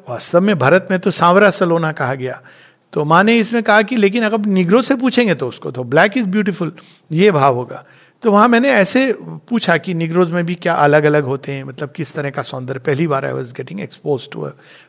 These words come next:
first time। उन्होंने कहा, "Ethiopians होते हैं, बहुत सुंदर होते हैं।" तो फिर मैंने search किया, "You search, it's amazing." गोरे नहीं होते हैं, thankfully,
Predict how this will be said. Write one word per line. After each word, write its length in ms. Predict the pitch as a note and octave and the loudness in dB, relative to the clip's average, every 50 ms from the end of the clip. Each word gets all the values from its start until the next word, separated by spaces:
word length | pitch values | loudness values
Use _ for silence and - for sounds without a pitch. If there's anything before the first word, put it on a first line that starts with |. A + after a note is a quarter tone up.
| _ - | _ -6
first 140 | D#3+ C#3 | -6 -6
time। 140 | - - D3+ | -6 -8 -10
उन्होंने 200 | D3 D#3 F#3+ A3+ | -6 -4 -4 -2
कहा, 120 | - D4 - - - | -2 -2 -2 -2 -4
"Ethiopians 600 | G3+ - - - C4 A#3 - A#3 G#3+ E3+ C#3+ - - | -8 -8 -8 -10 -10 -6 -2 -2 -2 -2 -2 -6 -10
होते 220 | B2 - - - - | -14 -14 -16 -20 -20
हैं, 100 | G#2 G2 | -16 -10
बहुत 220 | A#2+ C#3 D3+ - | -8 -8 -8 -8
सुंदर 320 | - - C3 A#2+ - B2+ | -10 -14 -14 -14 -14 -16
होते 260 | - - - - - - | -18 -18 -20 -20 -20 -20
हैं।" 120 | - _ _ _ _ _ _ _ _ _ _ _ _ _ _ _ - | -20 _ _ _ _ _ _ _ _ _ _ _ _ _ _ _ -14
तो 80 | C#3 | -10
फिर 180 | B2 D3 E3+ E3 | -4 -4 -4 -2
मैंने 260 | D#3+ D3 D3 E3 F3+ | -2 -4 -4 -4 -6
search 320 | F3 - - C#3+ B2 - - | -6 -2 -2 -2 -2 -4 -8
किया, 340 | - - - - D3 D#3+ | -14 -14 -14 -10 -10 -10
"You 140 | D3 - - | -10 -8 -6
search, 380 | - D3 C3 - - - - - _ _ _ _ _ _ _ _ _ _ _ _ - | -4 -6 -6 -6 -10 -14 -14 -16 _ _ _ _ _ _ _ _ _ _ _ _ -12
it's 260 | E3 - - - D#3+ D3+ | -10 -8 -8 -10 -10 -10
amazing." 460 | - D3+ E3 F3 D3 - D#3+ D#3+ C#3+ - _ _ _ _ _ _ _ _ _ _ _ _ _ _ _ _ _ _ _ _ _ _ _ _ _ - - | -10 -8 -8 -6 -6 -6 -6 -6 -8 -10 _ _ _ _ _ _ _ _ _ _ _ _ _ _ _ _ _ _ _ _ _ _ _ _ _ -12 -4
गोरे 300 | A#2+ C3 C#3 C#3+ D#3 G3+ | 0 2 4 4 6 6
नहीं 180 | A3 B3 C4+ | 6 4 4
होते 240 | C4 A3 F#3+ - - | 4 2 2 0 -4
हैं, 320 | - C3 C#3 G2 - _ - | -6 -6 -8 -16 -18 _ -6
thankfully, 520 | - C#3+ D3 D3+ C#3+ - D3 B2 A#2 | -2 -2 0 0 -2 -4 -6 -6 -6